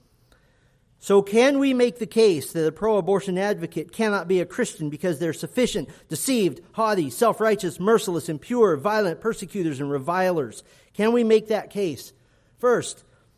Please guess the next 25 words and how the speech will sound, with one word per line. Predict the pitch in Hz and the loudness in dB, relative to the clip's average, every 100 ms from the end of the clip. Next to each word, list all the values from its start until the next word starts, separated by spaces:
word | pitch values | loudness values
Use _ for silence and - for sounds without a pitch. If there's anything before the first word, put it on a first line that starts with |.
| _ _ _ | _ _ _
the | - | -4
pro-abortion | 175 233 233 190 214 196 196 | 2 4 6 6 4 4 0
advocate | 202 190 185 208 | 0 -2 0 -2
is | 208 202 202 - | 2 2 2 -2
sufficient. | 220 - 277 - 220 143 - - _ _ | -4 0 0 0 0 -2 -8 -20 _ _
They | - 190 | 0 2
judge | 165 233 185 | 6 4 4
themselves | 214 202 220 208 | -4 -2 -2 -2
sufficient | - 202 262 247 208 156 | -4 -4 -2 -2 -4 -4
and | 202 | -2
morally | 180 214 233 220 202 | 2 6 6 6 4
upright. | 220 220 214 208 165 127 - _ _ _ _ _ _ _ _ _ _ _ | 2 2 -2 -2 -2 -6 -16 _ _ _ _ _ _ _ _ _ _ _
But | 214 | 2
Matthew | 214 240 196 208 | 2 2 0 -4
five, | 247 240 214 | 2 4 6
verse | 214 202 | 4 2
three, | 208 254 262 190 | -4 -2 0 -2
Jesus | 180 247 208 - | -2 -2 -2 0
said, | 226 214 160 | 2 2 2
"Blessed | 233 233 | 2 2
are | 254 220 214 | 2 4 6
the | 233 | 4
poor | - - 359 403 381 | 4 4 6 8 6
in | 269 190 | 4 2
spirit, | - - 220 170 117 | -4 0 2 2 -2